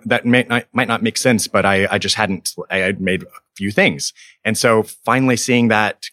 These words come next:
kind of coming together and, and everything, it was really fascinating to me to be like, "Oh, this is feeling like me." Uh, so I, I would say Faults, or, uh, I think tonally you could throw something along the lines of a Fargo or,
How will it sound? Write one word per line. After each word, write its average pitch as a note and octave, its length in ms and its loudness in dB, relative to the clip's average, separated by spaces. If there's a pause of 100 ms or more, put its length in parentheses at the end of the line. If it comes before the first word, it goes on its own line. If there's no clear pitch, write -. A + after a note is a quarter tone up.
kind A#2 200 -2
of G2 100 -8
coming A2 560 0 (280)
together A2+ 480 2
and, F#2+ 200 0
and F#2+ 120 -2
everything, F#2+ 320 -2
it G2+ 140 2
was G#2+ 280 -4
really A#2+ 300 4
fascinating G#2+ 480 -2
to F#2+ 80 -8
me F2+ 120 -2
to F2 60 -6
be F#2 120 -2
like, F#2 240 -2
"Oh, A3 140 4
this C#3 180 -2
is D3 220 -2
feeling C#3+ 360 2
like A2+ 220 0
me." D3 340 0 (300)
Uh, A2 140 2
so C#3+ 180 4
I, C#3 160 2
I C3 80 2
would C3 140 0
say D#3+ 160 2
Faults, - 640 0
or, B2+ 480 2 (260)
uh, A2 320 2
I - 60 -6
think B2 240 -4
tonally A2+ 440 2
you G#2+ 100 0
could G2+ 220 -4
throw G2 600 2
something G2+ 420 0
along F#2 300 -2
the F2+ 80 -2
lines F2 260 -2
of C#2+ 60 -16
a D#2+ 40 -20
Fargo F2+ 600 2
or, F2 320 0